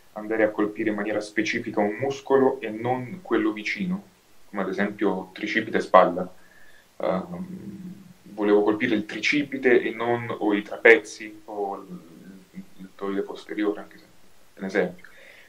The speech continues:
Ehm, quindi il, che si differenzia il,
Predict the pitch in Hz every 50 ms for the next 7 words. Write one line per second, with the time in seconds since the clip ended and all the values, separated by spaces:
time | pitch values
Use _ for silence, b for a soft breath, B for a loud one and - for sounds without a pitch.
0 | B - 104 107 101 101 101 101 101 101 - 98 95 95 95 92 92 - - _
1 | - - _ _ _ _ _ _ _ _ _ _ - - - - 135 127 120 117
2 | 107 110 - - 113 113 110 107 113 110 107 107 107 104 92 - - - - -
3 | 117 110 - - 117 110 - 147 131 120 127 123 - - 110 107